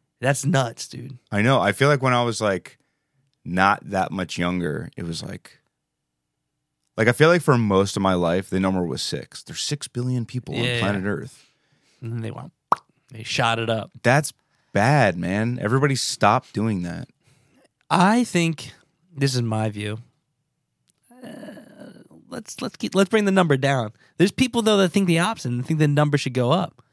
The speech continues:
Speaker 2: Oh, yeah. Well, I mean,
Speaker 1: It's
Speaker 2: there's people
Speaker 1: nuts.
Speaker 2: that's like, that's, like, their belief. That's like, "Hey, man, that's why we're here. We gotta nut, nut, nut."
Speaker 1: Yeah, I know there's those type of people. Then there's also, like, science type of people and shit like that that think that you need to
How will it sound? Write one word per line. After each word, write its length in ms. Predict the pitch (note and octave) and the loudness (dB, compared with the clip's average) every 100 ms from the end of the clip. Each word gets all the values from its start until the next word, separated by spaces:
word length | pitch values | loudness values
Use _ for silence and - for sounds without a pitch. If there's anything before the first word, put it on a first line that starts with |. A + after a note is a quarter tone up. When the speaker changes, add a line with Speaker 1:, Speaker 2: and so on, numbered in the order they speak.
| _ | _
Speaker 2:
Oh, 140 | A2+ | 4
yeah. 300 | B2 C#3+ F2 - | 6 4 0 0
Well, 160 | C3+ | 2
I 20 | |
mean, 160 | D#3+ D#3+ | 4 4
Speaker 1:
It's 120 | D#3 | 4
Speaker 2:
there's 100 | A3+ | 4
people 180 | D#3+ D#3+ | 2 2
Speaker 1:
nuts. 100 | B2+ | 2
Speaker 2:
that's 120 | A2 | 2
like, 220 | A2 F#2 F2 | 0 0 2
that's, 260 | F#2+ - | 0 2
like, 160 | F#2+ - | -2 0
their 160 | G2 | -2
belief. 640 | F2 E2+ D#2 F2+ E2 D#2+ - | 0 -2 -2 -2 -4 -6 -12
That's 200 | F#2+ - | -10 -6
like, 160 | F2+ - | -6 0
"Hey, 220 | G2+ F2+ | 2 2
man, 280 | F2+ E2 F2 | 0 -2 -2
that's 220 | G#2+ - | -4 -2
why 100 | F#2 | -4
we're 160 | D#2+ F2+ | -4 -6
here. 280 | F2 F2 E2+ | -6 -6 -6
We 80 | |
gotta 220 | F2+ E2+ E2+ | -6 -6 -6
nut, 320 | E2+ G#2 - - | -4 -4 -4 -6
nut, 220 | G2 - | -6 -6
nut." 300 | - F#2+ D2 - _ _ _ | -6 -6 -6 -12 _ _ _
Speaker 1:
Yeah, 220 | G3+ G3 | 2 2
I 60 | E3+ | 4
know 140 | F#3+ | 4
there's 200 | D#3+ D3+ | 4 2
those 200 | D#3 D3+ | 2 2
type 160 | C#3+ B2+ | 2 0
of 40 | |
people. 200 | C3 A#2+ | 0 -2
Then 140 | D3 G3+ | 0 2
there's 120 | F#3+ | 2
also, 160 | E3 D#3 | 2 2
like, 120 | B2+ | -2
science 440 | - B2+ D3 C#3+ | -4 -2 -2 -2
type 200 | C3 A2+ | -4 -6
of 60 | A2 | -10
people 260 | A2+ A2 A2 | -10 -8 -8
and 100 | G#2 | -6
shit 120 | G#2+ | -6
like 120 | G#2+ | -4
that 180 | A2 A#2+ | -2 -2
that 100 | A2 | -2
think 220 | - G#2+ | -6 -8
that 140 | G#2 G#2+ | -8 -6
you 80 | A2+ | -6
need 180 | A2+ | -6
to 240 | G#2+ G2+ | -8 -8